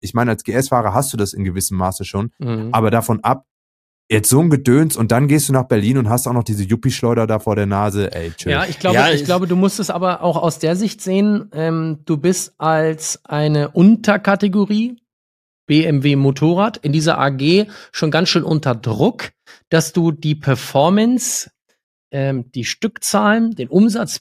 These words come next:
Speaker 2: bietest und leistest, den die A G im Prinzip weiter oben eigentlich von dir verlangt. Und Stillstand in unserer Gesellschaft, also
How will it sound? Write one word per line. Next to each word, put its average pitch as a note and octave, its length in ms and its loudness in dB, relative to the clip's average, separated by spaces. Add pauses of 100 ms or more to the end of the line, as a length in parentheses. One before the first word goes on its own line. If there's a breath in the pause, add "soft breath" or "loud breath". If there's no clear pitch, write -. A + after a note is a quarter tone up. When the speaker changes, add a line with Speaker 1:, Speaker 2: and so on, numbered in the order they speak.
Speaker 2:
bietest G#3 520 -2
und C#3+ 160 -2
leistest, G3 720 0 (380 loud breath)
den F3 260 4
die D#3+ 160 -2
A D3+ 80 0
G E3+ 440 0 (360)
im D#3 140 -2
Prinzip D#3 320 -2
weiter D3 240 2
oben F#3+ 240 4
eigentlich F3 340 -2
von D#3+ 140 -2
dir D3+ 120 2
verlangt. C3+ 480 0
Und D3 200 2
Stillstand G3+ 920 0
in D3 120 -8
unserer C#3+ 240 -2
Gesellschaft, C3 600 -2
also C#3 360 0